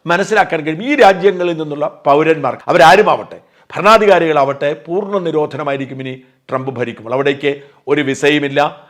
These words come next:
ആർക്കും അവിടേക്ക് വരാൻ കഴിയില്ല. രണ്ടാമത്തെ ലിസ്റ്റ് യെല്ലോ ലിസ്റ്റാണ്. അവിടെ ഞാൻ മുമ്പ് സൂചിപ്പിച്ചതുപോലെ ബിസിനസ്സുകാർക്ക് അവിടെ എത്താം. അത് ബിസിനസ്സുകാർ വളരെ കൃത്യമായ വെറ്റിങ്ങിന് ശേഷം, ബാക്കി ആർക്കും, ജോലി തേടി ആർക്കും വരാൻ കഴിയില്ല, വർക്ക് പെർമിറ്റ് അനുവദിക്കില്ല, വിസിറ്റിങ്ങിന് വരാൻ കഴിയില്ല,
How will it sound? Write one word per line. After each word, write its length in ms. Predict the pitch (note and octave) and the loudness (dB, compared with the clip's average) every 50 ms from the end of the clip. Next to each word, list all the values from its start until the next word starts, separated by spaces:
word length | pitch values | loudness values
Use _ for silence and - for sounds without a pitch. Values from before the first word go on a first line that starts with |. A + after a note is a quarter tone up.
| - - | -10 -2
ആർക്കും 320 | B2 C#3 C#3+ C#3 - D3 | 0 0 0 0 0 -2
അവിടേക്ക് 280 | C3+ C#3+ C#3 C#3+ C3+ C#3 | 0 0 0 -2 0 0
വരാൻ 220 | C3+ C3+ C3+ C3+ C3 | 0 0 -2 0 2
കഴിയില്ല. 580 | C#3 C#3+ D#3 D3+ B2+ G2 F2 D2+ - _ _ _ _ - - | 2 4 4 4 0 0 -4 -10 -14 _ _ _ _ 0 4
രണ്ടാമത്തെ 460 | G#3 B3 C#4 D4+ D4+ D4+ D4 D4 A3 | 4 4 6 6 6 6 6 4 4
ലിസ്റ്റ് 280 | F3+ E3 D#3 - F#3 F#3+ | 2 2 0 0 -2 2
യെല്ലോ 300 | D#3+ D#3+ E3+ A3+ B3+ A#3 | 4 6 8 8 8 8
ലിസ്റ്റാണ്. 500 | F#3 D3+ - - A#2+ G#2 G2+ A#2+ D3 - _ _ _ _ _ _ _ _ - F3+ | 6 2 -2 -4 -8 -6 -6 -8 -12 -12 _ _ _ _ _ _ _ _ 0 2
അവിടെ 180 | F#3+ A3+ A#3+ | 4 4 6
ഞാൻ 180 | A3 G#3 G#3+ A3 A3 | 4 4 2 2 2
മുമ്പ് 200 | G#3 G3+ G#3+ G#3+ | 0 0 0 0
സൂചിപ്പിച്ചതുപോലെ 920 | D#3+ F#3+ F#3 F3 F3 F#3 F3 D3+ E3+ D#3+ D#3 D3+ D3+ D3 D#3 E3 G3+ - - - _ _ _ - | 0 -2 -4 -4 -6 -8 -8 -8 -6 -6 -2 -2 0 2 2 2 2 0 -8 -20 _ _ _ -10
ബിസിനസ്സുകാർക്ക് 760 | - D#3 A3 G#3+ - C#4 D4+ D4 A#3 - A#3+ G#3+ G3 F3 C#3 | -4 -2 -2 -2 0 0 0 0 2 6 6 6 6 4 2
അവിടെ 140 | C3 A2+ G2+ | -4 -8 -8
എത്താം. 220 | F#2 - - - _ _ _ _ _ _ _ _ _ _ _ _ - | -14 -16 -18 -20 _ _ _ _ _ _ _ _ _ _ _ _ 2
അത് 160 | C#3+ F3 A3+ | 4 4 4
ബിസിനസ്സുകാർ 580 | G#3+ F3+ E3 - G#3 G3+ F3+ F3+ F3 F#3 F#3+ G3+ | 2 0 -4 -4 -4 -4 -4 -2 0 0 0 2
വളരെ 260 | F3+ E3+ F3 F#3+ G3+ | 2 2 2 2 -2
കൃത്യമായ 380 | G3 - - C#3+ G3 F#3 F#3+ | -2 -4 -2 -2 0 2 2
വെറ്റിങ്ങിന് 400 | F#3 F3 E3+ F3 G3 F#3+ F#3+ E3+ | 0 0 -2 -4 -6 -6 -6 -6
ശേഷം, 300 | C#3+ B2 B2 - - - | -8 -10 -10 -12 -8 -2
ബാക്കി 300 | C3 D#3 F3 E3+ F3 G#3+ | 2 2 2 2 2 2
ആർക്കും, 340 | G3 D#3+ E3 D#3+ - - G2 _ _ _ _ _ _ - | 2 2 2 0 -2 -10 -20 _ _ _ _ _ _ -2
ജോലി 260 | D3 E3+ F3+ F#3+ G3 | 0 2 4 4 4
തേടി 220 | F3 F3+ E3+ E3 E3 | 2 2 0 2 2
ആർക്കും 280 | D#3 D3 C#3 - D3+ | 2 2 0 -2 -6
വരാൻ 200 | D3 C#3+ C#3+ C#3 | -2 -2 -2 -2
കഴിയില്ല, 300 | C3+ C#3+ C#3 C#3 C3+ C#3 | -4 -6 -6 -4 -4 -4
വർക്ക് 200 | C3+ C#3 C3 - | -4 -6 -8 -6
പെർമിറ്റ് 300 | - E3 D3+ D3+ C3+ C#3 | -6 -6 -6 -6 -6 -8
അനുവദിക്കില്ല, 540 | C#3 C#3 C#3 C#3+ C#3+ B2 C3+ B2+ G#2+ E2+ - _ _ _ _ _ _ - | -8 -6 -6 -6 -6 -6 -6 -8 -8 -10 -10 _ _ _ _ _ _ 0
വിസിറ്റിങ്ങിന് 540 | D3 E3 D#3+ - G3+ - G3 F#3 E3+ E3 D3+ | 0 2 2 2 -2 0 0 -2 -2 -2 -4
വരാൻ 220 | D3 C#3+ D3 D3+ | -2 -2 -2 -4
കഴിയില്ല, 540 | C#3+ D3+ D3 C#3+ D3+ D3+ C3+ A#2+ G2 - | -4 -4 -2 0 0 0 0 -2 -6 -6